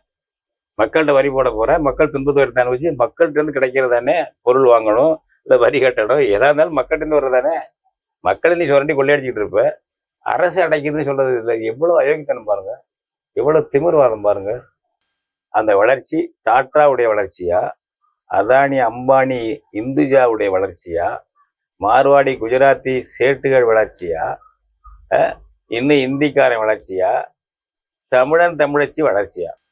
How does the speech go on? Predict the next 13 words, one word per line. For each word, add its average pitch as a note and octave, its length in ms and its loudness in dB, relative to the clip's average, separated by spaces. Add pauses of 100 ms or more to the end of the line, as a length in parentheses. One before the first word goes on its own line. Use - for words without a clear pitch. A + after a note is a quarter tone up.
(420)
எனவே C3+ 300 2
இது B2+ 160 2
வந்து, C3 200 0
இந்த A#2 260 -2
பட்ஜெட் C3 440 0
என்பது A#2 420 0
சும்மா C#3+ 280 0
ஒரு D3 200 2
ஏமாத்துற C3 480 2
வேலை. A#2 220 2
அது A#2 180 -4 (440)
மேலும் C#3+ 360 2
சுமையை C#3+ 400 2